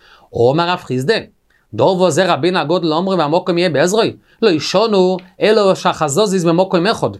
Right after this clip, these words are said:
אבל בשניים ושלושה מקומות, אפילו שזה רק על מיעוט של האתרוג, אבל כמנומר הוא פוסל. אז בפשטס,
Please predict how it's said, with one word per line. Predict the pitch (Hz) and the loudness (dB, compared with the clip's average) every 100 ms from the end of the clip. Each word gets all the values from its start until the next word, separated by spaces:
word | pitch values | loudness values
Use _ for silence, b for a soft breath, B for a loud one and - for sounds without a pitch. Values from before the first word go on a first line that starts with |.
| _ _ _ B B - | _ _ _ B B -6
אבל | 185 208 | -2 -2
בשניים | 175 - 170 208 | -4 -2 -2 -2
ושלושה | 214 - 196 226 | -4 -2 -2 0
מקומות, | 208 - 160 247 190 - - | -4 -2 -2 0 -4 -8 -12
אפילו | 123 120 - 208 | -10 -6 -2 0
שזה | 185 170 | 0 -2
רק | 175 | 0
על | 190 | 2
מיעוט | 175 156 214 | 2 2 2
של | 208 | 2
האתרוג, | 185 151 175 240 139 b b b | 2 0 0 0 -2 b b b
אבל | - 117 143 160 165 | -6 -4 -2 -2 -2
כמנומר | 160 175 190 190 262 240 | -2 -2 0 0 0 0
הוא | 226 - | -2 0
פוסל. | 147 143 151 147 _ _ _ _ | 0 0 -8 -10 _ _ _ _
אז | 160 | -4
בפשטס, | 151 143 135 147 - 220 - - | -4 -2 -4 -4 -4 -4 -4 -8